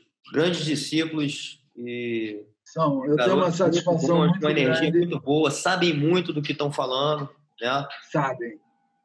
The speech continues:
Speaker 2: sabem. São estudiosos,
Speaker 1: Sim.
Speaker 2: são ouvintes, são bons ouvintes. Fazem boas perguntas quando querem saber. Não tem medo de perguntar. Mas, principalmente, sabem ouvir.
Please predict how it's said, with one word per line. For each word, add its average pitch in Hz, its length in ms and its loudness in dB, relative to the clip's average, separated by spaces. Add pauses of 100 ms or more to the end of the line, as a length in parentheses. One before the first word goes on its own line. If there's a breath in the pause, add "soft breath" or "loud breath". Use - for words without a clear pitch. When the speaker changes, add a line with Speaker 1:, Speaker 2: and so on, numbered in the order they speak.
(160)
Speaker 2:
sabem. 135 260 -10
São 196 180 2
estudiosos, 170 1040 2 (400)
Speaker 1:
Sim. 107 320 -2
Speaker 2:
são 190 340 2
ouvintes, 196 1000 4
são 175 180 2
bons 180 280 4
ouvintes. 175 680 0 (2250)
Fazem 196 320 4
boas 180 300 4
perguntas 175 800 2
quando 160 320 0
querem 156 300 2
saber. 156 600 2 (800)
Não 170 200 2
tem 170 160 2
medo 165 360 4
de 147 100 -4
perguntar. 147 840 0 (1160)
Mas, 170 160 4
principalmente, 190 640 2
sabem 190 340 4
ouvir. 156 540 2